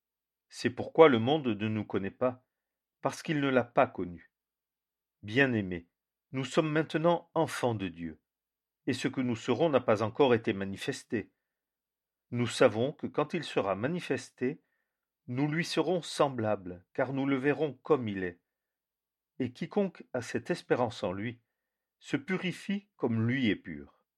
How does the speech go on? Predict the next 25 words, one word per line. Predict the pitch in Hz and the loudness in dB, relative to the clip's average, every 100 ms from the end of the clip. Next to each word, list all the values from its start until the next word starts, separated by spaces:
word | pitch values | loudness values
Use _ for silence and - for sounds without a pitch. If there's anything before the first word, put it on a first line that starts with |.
| _ _ _ _ _ _ _ _ _ | _ _ _ _ _ _ _ _ _
Fin | - 147 | -2 -2
de | 139 | -2
citation. | - 131 98 - - - _ _ _ _ _ _ _ _ _ _ _ _ _ _ - | -8 -6 -6 -8 -14 -20 _ _ _ _ _ _ _ _ _ _ _ _ _ _ -14
D'abord, | 117 156 131 127 147 170 - _ _ _ _ - | 6 6 10 10 10 6 -6 _ _ _ _ -4
il | 135 | 0
montre | 127 156 185 - | 4 6 6 4
que | 127 - | 2 2
toute | 123 180 - | -2 -4 -4
conduite | - 147 131 131 - | -2 0 -2 -6 -4
chrétienne | - 135 147 131 110 | -2 2 6 6 6
juste | 98 143 165 - 120 | 2 0 -2 -6 -2
résulte | 104 131 131 180 - | 2 4 4 2 0
de | 117 113 | 2 8
la | 107 | 8
nouvelle | 123 151 160 | 8 6 6
nature | 143 123 - 180 | 6 2 0 -2
que | - | 0
les | 113 | -2
croyants | 117 - 156 175 | 0 4 6 6
ont | 156 | 4
reçue | 117 120 - - | 4 2 0 -6
par | 175 117 | 0 2
la | 107 | 4
nouvelle | 110 143 165 | 4 6 6
naissance. | 127 101 - 92 90 - - | 4 2 0 -4 -6 -16 -20